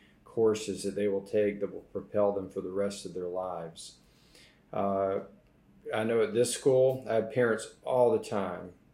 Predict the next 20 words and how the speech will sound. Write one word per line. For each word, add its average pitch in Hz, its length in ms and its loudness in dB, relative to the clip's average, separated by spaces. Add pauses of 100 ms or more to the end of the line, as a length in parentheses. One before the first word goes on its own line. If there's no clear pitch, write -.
(240)
who 101 340 0
have 95 120 -4
been 101 180 -4
trying 120 380 -2
to 123 60 -6
get 113 240 -6
their 104 140 0
kids 113 480 0
into 104 200 2
the 101 120 -2
school 107 460 -2
for 95 160 -6
a 90 60 -12
few 107 220 -6
years, 95 720 -4 (440)
almost 107 380 -2
in 95 140 -4
tears 113 560 -2
with 90 140 -10
me. 85 300 -12